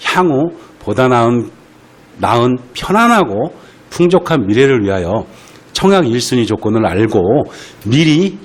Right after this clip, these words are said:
준비해야 합니다. 청약 통장 가입 후 수도권은 일 년, 그 외 지역은 육 개월이 지나야 일 순위며, 국민주택은 무주택 세대주나 무주택 세대원이어야 합니다.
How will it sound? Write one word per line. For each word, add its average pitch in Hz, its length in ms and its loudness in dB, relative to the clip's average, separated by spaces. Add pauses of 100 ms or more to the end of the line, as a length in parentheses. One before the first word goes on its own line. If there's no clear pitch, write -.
준비해야 107 640 0
합니다. 98 460 -6 (1000)
청약 208 320 2
통장 180 400 2
가입 147 400 0
후 120 420 0 (140)
수도권은 127 840 0 (200)
일 131 220 2
년, 127 280 2 (300)
그 135 160 2
외 156 200 6
지역은 127 400 0
육 117 140 -6
개월이 123 340 2
지나야 113 540 0
일 110 140 2
순위며, 101 800 0 (580)
국민주택은 139 1160 2 (480)
무주택 170 420 -2
세대주나 123 840 0 (240)
무주택 135 400 -2
세대원이어야 151 840 2
합니다. 90 560 -6